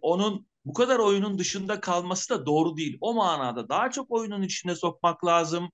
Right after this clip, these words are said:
Servise sok çıkar, manşete sok çıkar, öne sok, sok çıkar. Ki Berkman'ın ihtiyacı var bu tür, e, giriş çıkışlara. Kafası dağılıyor kızım.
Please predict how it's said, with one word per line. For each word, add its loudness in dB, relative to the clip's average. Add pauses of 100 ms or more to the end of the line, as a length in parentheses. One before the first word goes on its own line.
(240)
Servise 0
sok 0
çıkar, 2
manşete 0
sok -4
çıkar, 0
öne 4
sok, 4
sok -4
çıkar. 0 (360)
Ki 2
Berkman'ın 0
ihtiyacı 0
var 2
bu -6
tür, -8 (280)
e, -4
giriş 2
çıkışlara. 0
Kafası -4
dağılıyor 4
kızım. -10